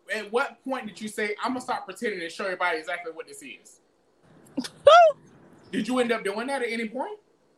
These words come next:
Speaker 2: Yeah.
Speaker 1: And what made
Speaker 2: And,
Speaker 1: you do
Speaker 2: and this is the same person that promised me that he was gonna change. I'm talking about baby didn't eat for three days. He was crying.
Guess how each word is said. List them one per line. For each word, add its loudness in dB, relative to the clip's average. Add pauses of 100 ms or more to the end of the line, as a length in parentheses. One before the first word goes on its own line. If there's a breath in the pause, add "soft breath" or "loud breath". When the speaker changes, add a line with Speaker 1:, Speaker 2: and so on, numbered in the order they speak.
(340)
Speaker 2:
Yeah. 8 (1800)
Speaker 1:
And 0
what -2
made 0
Speaker 2:
And, 10
Speaker 1:
you 2
do 8
Speaker 2:
and 2
this 8
is 2
the 0
same 0
person 0
that -4
promised -4
me -6
that -2
he -6
was -16
gonna -6 (120)
change. -6 (480)
I'm 6
talking 2
about 4
baby 0
didn't -2
eat -4
for -2
three 2
days. 6 (260)
He -6
was -6
crying. 6